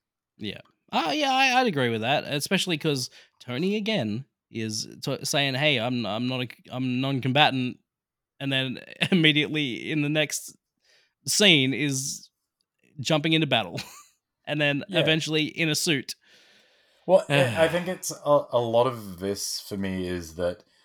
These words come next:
Speaker 2: the Marvel movies don't often have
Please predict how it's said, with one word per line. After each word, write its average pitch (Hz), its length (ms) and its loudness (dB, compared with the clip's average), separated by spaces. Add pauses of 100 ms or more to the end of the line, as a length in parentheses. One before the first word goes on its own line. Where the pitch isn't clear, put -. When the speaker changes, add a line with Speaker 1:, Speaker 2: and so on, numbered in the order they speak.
(140)
Speaker 2:
the 120 80 -4
Marvel 135 280 8
movies 113 320 -2
don't 101 240 0
often 101 580 -2 (420)
have 110 640 -2